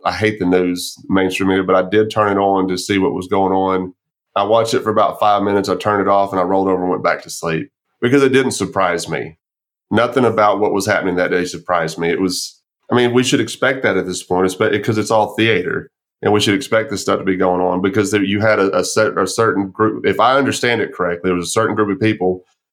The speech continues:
trying to keep their, their guy in charge or their master in charge. That's all it looked like to me. And it's the same thing as going to a poll. I mean, I don't know.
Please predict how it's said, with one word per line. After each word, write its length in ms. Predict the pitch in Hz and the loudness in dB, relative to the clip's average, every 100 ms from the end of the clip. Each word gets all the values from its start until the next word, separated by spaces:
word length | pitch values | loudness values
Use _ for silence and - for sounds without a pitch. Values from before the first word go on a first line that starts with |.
| _ _ | _ _
trying 220 | - 110 101 | -4 -2 0
to 40 | |
keep 360 | 95 113 101 87 | 0 -2 -2 0
their, 340 | 104 104 - | 2 2 -2
their 220 | - 104 101 | 0 0 2
guy 260 | 104 98 | 2 2
in 120 | 87 | 0
charge 480 | 80 90 87 87 - | 0 0 2 0 -2
or 120 | 92 | 0
their 160 | 92 95 | 2 2
master 420 | 95 92 90 87 | 2 0 -2 -4
in 100 | 82 | -4
charge. 580 | 82 90 73 67 - - _ _ _ | -2 -2 -2 -4 -10 -18 _ _ _
That's 220 | 107 110 113 | 0 2 4
all 160 | 101 | 4
it 60 | 95 | 4
looked 180 | 98 92 | 2 0
like 180 | 85 - | -2 -2
to 80 | |
me. 300 | 87 78 - - _ | -2 -2 -4 -12 _
And 100 | 95 | -2
it's 80 | 98 | -2
the 80 | 95 | 0
same 300 | 117 107 98 | 0 0 2
thing 160 | 101 92 | 0 0
as 100 | 90 | 0
going 240 | 92 90 | 0 2
to 80 | 85 | 0
a 140 | 82 | -2
poll. 420 | 98 95 87 95 90 | 0 0 0 0 0
I 40 | |
mean, 300 | 90 90 87 - | 0 0 -6 -2
I 80 | 104 | 0
don't 160 | 101 90 | 2 0
know. 340 | 87 87 | 0 -2